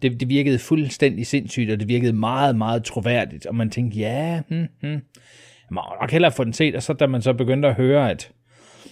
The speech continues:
de begyndte at skrive om den, og man begyndte at snakke om, åh, kassesucces og sådan noget der, nå, så skulle man i hvert fald se den, for det var ikke en af dem, jeg sådan ligesom styrtede ind og så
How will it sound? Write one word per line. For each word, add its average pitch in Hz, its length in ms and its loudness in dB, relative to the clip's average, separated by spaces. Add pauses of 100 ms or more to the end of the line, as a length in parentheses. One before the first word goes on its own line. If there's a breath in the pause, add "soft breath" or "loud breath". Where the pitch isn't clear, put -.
(220 loud breath)
de 113 80 2
begyndte 120 240 2
at 110 80 2
skrive 127 340 6
om 120 180 6
den, 101 100 -4
og 95 120 0
man 101 180 0
begyndte 113 220 2
at 110 60 0
snakke 113 180 0
om, 101 100 0
åh, 123 440 0
kassesucces 110 760 -4
og 101 60 -4
sådan 104 160 -4
noget 98 180 -2
der, 104 80 -6
nå, 95 160 -4
så - 180 -4
skulle - 180 -4
man 104 100 0
i 92 40 -2
hvert 87 200 -4
fald - 180 -4
se 117 140 -2
den, 95 100 -6
for - 80 -6
det 110 120 0
var 110 80 0
ikke 143 160 0
en 190 60 2
af 120 60 0
dem, 143 140 0
jeg 139 100 -2
sådan 143 120 -2
ligesom 117 300 -2 (160)
styrtede 170 520 0
ind 113 100 -2
og 104 80 -2
så 123 200 -2